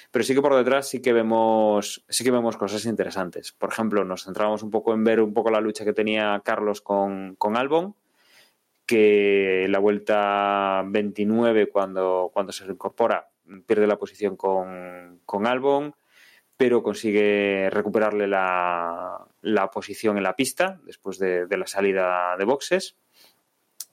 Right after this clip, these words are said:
y que incluso, pues, eh, consigue también con, con Sergio Pérez. La carrera de, de Carlos, como decimos, pues,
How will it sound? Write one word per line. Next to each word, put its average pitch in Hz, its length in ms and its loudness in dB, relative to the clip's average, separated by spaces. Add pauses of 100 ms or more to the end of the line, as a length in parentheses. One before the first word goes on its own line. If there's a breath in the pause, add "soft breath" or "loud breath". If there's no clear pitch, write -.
(140)
y 131 100 0
que 127 100 2
incluso, 110 480 0
pues, 98 720 2
eh, 101 320 -8
consigue 101 420 -4
también 101 480 0
con, 90 520 -8
con 107 160 -2
Sergio 104 320 -4
Pérez. 101 400 -2 (560 soft breath)
La - 80 -4
carrera 107 280 2
de, 104 280 2
de 104 100 2
Carlos, 113 280 -2
como 101 180 -8
decimos, 110 300 -4
pues, - 260 -18